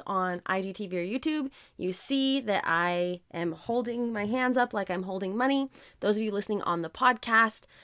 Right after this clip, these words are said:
you want to imagine you're holding money, and that can help change your story. Now, let's say that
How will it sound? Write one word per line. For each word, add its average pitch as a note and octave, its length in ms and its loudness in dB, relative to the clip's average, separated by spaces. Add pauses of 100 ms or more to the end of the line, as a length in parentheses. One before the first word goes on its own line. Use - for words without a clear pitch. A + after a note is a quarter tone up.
(320)
you G3 180 -4
want A3+ 320 2
to D4 120 -2
imagine G3 720 0
you're F3 160 0
holding F3 480 0
money, B3 420 2 (540)
and F#3 640 0 (240)
that G#3+ 300 2
can C4+ 140 -4
help F#3 200 -4
change D#3+ 380 -6
your E3 80 -8
story. - 540 -4 (300)
Now, G3 200 2
let's A#3 360 2
say A#2+ 500 -2 (920)
that F#3 480 2